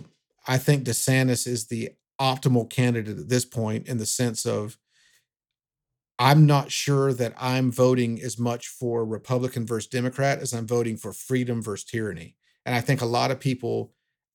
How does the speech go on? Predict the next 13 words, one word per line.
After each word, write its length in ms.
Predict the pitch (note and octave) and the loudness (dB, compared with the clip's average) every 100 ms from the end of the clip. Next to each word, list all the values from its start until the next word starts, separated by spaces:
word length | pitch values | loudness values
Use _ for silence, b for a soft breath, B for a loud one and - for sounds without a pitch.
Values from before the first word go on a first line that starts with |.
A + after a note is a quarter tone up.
| D3 | 0
after 680 | B2+ - - A#2 A2 G#2+ - _ _ _ _ _ _ _ _ _ _ _ - | 0 0 -2 -2 -2 -6 -12 _ _ _ _ _ _ _ _ _ _ _ -4
this 180 | B2 - | -4 0
whole, 400 | C3 B2 B2 - _ | 0 2 0 -6 _
you 100 | D3+ | -6
know, 120 | A#2+ | -6
covid 640 | - - C#3+ B2 C3 B2 - _ _ _ _ _ - | -2 2 2 2 0 -4 -12 _ _ _ _ _ -12
sham 520 | - D3 B2 B2 B2 | -2 0 2 2 0
and 80 | A#2 | 0
everything 300 | B2 A#2+ A#2+ | 0 0 -4
that's 160 | A2+ | -4
happened 300 | B2 B2 A#2+ | -4 -4 -4
like 180 | A2+ G#2 | -6 -6
that 320 | A#2 G#2 G2+ | -6 -6 -8